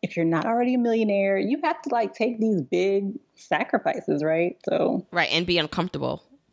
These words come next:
Speaker 2: At
Speaker 1: Mm-hmm. Oh, yeah, I was real uncomfortable there. <laughs>
Speaker 2: Right.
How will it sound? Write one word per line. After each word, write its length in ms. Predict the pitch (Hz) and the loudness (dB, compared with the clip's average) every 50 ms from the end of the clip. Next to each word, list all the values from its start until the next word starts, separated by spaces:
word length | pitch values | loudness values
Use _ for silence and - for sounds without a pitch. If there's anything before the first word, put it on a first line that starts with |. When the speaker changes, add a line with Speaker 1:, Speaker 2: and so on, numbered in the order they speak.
| _ _ | _ _
Speaker 2:
At 120 | - - - | -10 -6 -2
Speaker 1:
Mm-hmm. 460 | 254 285 311 294 311 302 285 - - - _ | 0 0 2 2 0 0 -2 -6 -12 -6 _
Oh, 100 | - 196 | -2 0
yeah, 240 | 175 170 - - - | 2 2 0 0 0
I 60 | 190 | 0
was 100 | 208 185 | 0 0
real 140 | 185 202 202 | 0 0 0
uncomfortable 420 | 185 175 - 170 156 185 185 180 165 | 0 0 0 -2 -2 -2 -2 -2 -2
there. 280 | 190 185 175 - - - | -2 -2 -4 -6 -8 -10
<laughs> 60 | _ - | _ -2
Speaker 2:
Right. 340 | 247 - - 139 135 - | -2 0 2 2 2 2